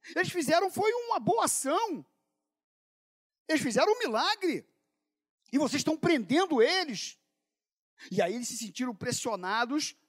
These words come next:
e aí chegaram pra Pedro e João e falou assim: "Olha, a gente vai soltar vocês, mas vocês vão ficar quietinhos.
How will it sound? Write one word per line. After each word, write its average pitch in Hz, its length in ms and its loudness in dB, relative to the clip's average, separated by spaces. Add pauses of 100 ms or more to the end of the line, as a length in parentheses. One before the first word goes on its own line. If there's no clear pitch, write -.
(500)
e 202 80 -4
aí 226 180 4
chegaram 240 480 4
pra 233 200 -2
Pedro 226 460 4
e 254 40 2
João 240 300 0
e 254 60 -2
falou 226 140 0
assim: 226 140 2
"Olha, 180 180 4
a 160 40 -6
gente 160 100 -10
vai 196 120 0
soltar 214 280 -4
vocês, 196 560 -10 (1080)
mas 147 160 -4
vocês 151 220 -4
vão 170 100 -4
ficar - 180 -14
quietinhos. - 840 -10